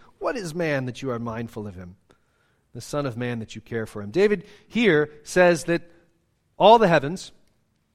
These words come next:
all the stars, all the, the pictures that nasa can find. Did you see the picture that came out a week or so ago? Right, the picture that nasa found of all these, these galaxies, and it was going up everywhere. All of it,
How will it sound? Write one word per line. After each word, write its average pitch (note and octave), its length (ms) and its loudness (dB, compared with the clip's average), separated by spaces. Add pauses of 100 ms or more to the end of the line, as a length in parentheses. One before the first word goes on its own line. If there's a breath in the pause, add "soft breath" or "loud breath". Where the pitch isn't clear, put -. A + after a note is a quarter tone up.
(560)
all D#3 140 -2
the D#3+ 40 -4
stars, B2+ 540 -4 (720)
all G3+ 240 6
the, E3+ 340 6 (520 soft breath)
the D3 100 -2
pictures G#3 460 0
that E3+ 120 0
nasa E3+ 400 0
can F3 140 -4
find. E3+ 260 -2
Did D#3 140 -10
you F3+ 80 -12
see G3+ 200 -8
the F#3+ 100 -8
picture G3 340 -10
that G3 120 -4
came F#3 220 -8
out F#3+ 140 -2
a F#3 80 -2
week F3+ 180 -6
or F#3+ 80 -4
so F#3+ 240 -2
ago? F#3+ 380 -2
Right, D#3 160 -10
the D#3 80 -14
picture E3+ 320 -8
that D#3 140 -6
nasa E3 320 -8
found E3+ 340 -4
of D#3 80 -10
all D#3 140 -4
these, E3+ 240 -6 (260 loud breath)
these E3 180 -6
galaxies, F3+ 800 2
and D3+ 140 -4
it D#3 80 -8
was C#3 200 -12 (240 soft breath)
going E3+ 280 2
up F3 160 0
everywhere. F3+ 580 2 (720)
All G#3+ 220 6
of C#3+ 140 -2
it, D3 120 -4